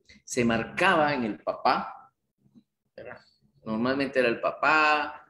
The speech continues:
o era el abuelo, ¿verdad? El que tenía problemas con la bebida,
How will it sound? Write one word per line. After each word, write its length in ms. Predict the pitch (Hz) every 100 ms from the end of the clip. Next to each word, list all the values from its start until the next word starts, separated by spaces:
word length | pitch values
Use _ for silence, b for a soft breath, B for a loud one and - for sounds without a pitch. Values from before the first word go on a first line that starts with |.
| _
o 300 | - 107 107
era 140 | 123 120
el 120 | 104
abuelo, 720 | 87 107 160 185 156 139 127
¿verdad? 580 | - - - - 120 139
El 120 | 135
que 80 | 85
tenía 380 | 82 104 120 -
problemas 420 | 110 117 113 117
con 140 | 104
la 100 | 95
bebida, 640 | 80 78 151 170 151 147